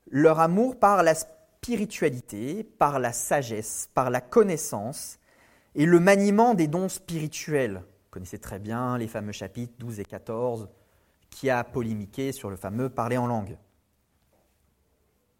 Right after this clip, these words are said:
Et nous, l'Église de Chambourcy, on met quoi en avant ? C'est quoi vraiment les trucs qui,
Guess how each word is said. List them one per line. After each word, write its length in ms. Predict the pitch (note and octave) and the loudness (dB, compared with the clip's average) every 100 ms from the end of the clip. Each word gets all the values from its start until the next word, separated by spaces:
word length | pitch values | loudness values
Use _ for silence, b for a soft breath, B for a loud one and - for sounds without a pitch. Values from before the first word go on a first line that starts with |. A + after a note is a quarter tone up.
| _ - - b b b b _ | _ -20 -20 b b b b _
Et 160 | C#4 D4 | 4 6
nous, 280 | A3 F#3+ F#3 - _ _ _ _ _ _ _ _ - | 6 4 0 -8 _ _ _ _ _ _ _ _ -8
l'Église 400 | C#3 D#3 A3 B3+ | -4 -2 -4 -4
de 100 | F#3 | -6
Chambourcy, 800 | E3+ A3 G#3 G#3 - - A#2+ A2+ _ _ _ _ _ _ _ _ _ _ _ _ _ - | -4 -4 -2 -4 -8 -14 -12 -14 _ _ _ _ _ _ _ _ _ _ _ _ _ -10
on 100 | A#3 | -6
met 140 | D#3+ A#2 | -4 -6
quoi 320 | - E3+ E3+ | -8 -8 -6
en 220 | A#2+ G#2 | -8 -10
avant ? 360 | G2 F2+ F2+ F#2 _ _ _ _ _ _ _ _ _ _ _ _ _ _ _ _ _ _ _ _ | -10 -12 -16 -18 _ _ _ _ _ _ _ _ _ _ _ _ _ _ _ _ _ _ _ _
C'est 160 | - - | -20 -16
quoi 160 | - | -14
vraiment 260 | F3 C3 C3 | -12 -10 -10
les 100 | A#2 | -12
trucs 360 | - - - - | -14 -18 -18 -20
qui, 180 | - | -20